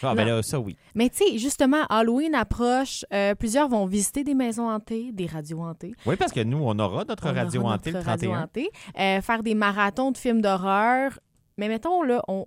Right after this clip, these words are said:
Speaker 2: on se dit ça, c'est quoi le trip ? Pourquoi on, on s'inflige ça ? Pourquoi on aime avoir peur ? Ben, il y a plein de raisons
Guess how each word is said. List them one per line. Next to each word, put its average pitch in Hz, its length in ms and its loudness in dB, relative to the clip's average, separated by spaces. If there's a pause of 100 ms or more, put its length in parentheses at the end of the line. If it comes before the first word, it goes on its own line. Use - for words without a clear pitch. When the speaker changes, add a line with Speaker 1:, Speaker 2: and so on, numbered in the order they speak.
(140)
Speaker 2:
on 185 140 -8
se - 60 -14
dit - 80 -14
ça, 226 260 -6 (200)
c'est 240 200 -6
quoi 349 200 -2
le 269 60 -2
trip ? - 400 -6
Pourquoi 330 460 2
on, 208 80 2
on 202 40 0
s'inflige 233 680 0
ça ? 262 120 -2
Pourquoi 285 300 -2
on 214 220 0
aime 240 200 2
avoir 185 380 2
peur ? 202 380 2 (540)
Ben, 202 80 0
il 208 100 -6
y 202 100 -4
a 208 40 -2
plein 294 180 -6
de 240 60 -4
raisons 196 400 -4